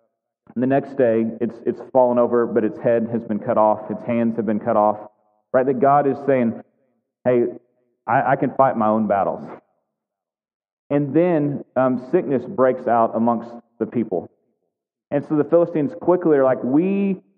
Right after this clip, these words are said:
we don't want this here anymore." And so they put it on a cart with, with cows, or oxen, excuse me, and they basically are like, "If it knows where to go, then we know that God's doing this.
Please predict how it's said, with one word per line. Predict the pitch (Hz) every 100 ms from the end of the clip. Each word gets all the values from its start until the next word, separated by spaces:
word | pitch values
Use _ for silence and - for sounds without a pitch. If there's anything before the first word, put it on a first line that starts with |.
| _ _ _
we | 147 196
don't | 240 160 135
want | 143 156 139
this | 135 -
here | 127 117
anymore." | 98 92 92 - - - _ _ _ _ _ _ _ _ _ _ _
And | 151 147
so | 160
they |
put | 156 - 185
it | 175
on | 151
a | -
cart | - 165 151 117 - - _ _ _
with, | 127 151
with | - 131 139 - -
cows, | 143 151 143 131 90 - _ -
or | 139 127
oxen, | 143 147 147
excuse | 131 - 143 143
me, | 139 123
and | 139
they | 139
basically | 151 156 160
are | 143
like, | 135 - - -
"If | -
it | 175 156
knows | 165 185
where | 180 180
to | 156
go, | 131 147 147
then | 135
we | 131
know | 135 135
that | 117
God's | 127 131 120
doing | 117 131 131
this. | 131